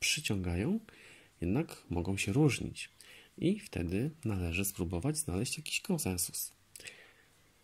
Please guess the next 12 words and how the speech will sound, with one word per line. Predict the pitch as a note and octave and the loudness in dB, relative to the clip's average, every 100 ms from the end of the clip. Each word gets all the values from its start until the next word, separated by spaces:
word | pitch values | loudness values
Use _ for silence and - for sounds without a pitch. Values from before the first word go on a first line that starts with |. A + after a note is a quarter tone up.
| _ _ _ - _ - | _ _ _ -20 _ 0
Hmm, | G2 E2+ E2+ - - - | 2 2 -2 -12 -20 -4
pełna | G#2 G2+ G2+ G2+ G2+ G2+ - - - - | 0 2 2 2 0 -2 -10 -18 -14 -2
energii | G#2 G2+ G#2 - - | 2 4 2 0 -2
i | |
działań | F2+ F#2+ B1+ B1 F2+ - - - - - - _ - | 2 2 0 -4 -10 -14 -20 -18 -18 -20 -20 _ -6
ta | F2 E2 E2 D#2+ | -2 0 0 -2
dzisiejsza | D#2+ E2 E2 F2 - F2+ E2+ - - - | -2 0 0 4 4 4 -2 -8 -18 -4
energia | F2+ F2 E2+ E2 F2 | 0 2 2 2 0
dnia. | F2+ E2+ D3+ - - - - | 2 0 -2 -6 -14 -14 -6
Ja | - | 0
myślę, | F2+ F2+ F2+ F2+ | 2 2 2 2
że, | F2+ F2 | 2 2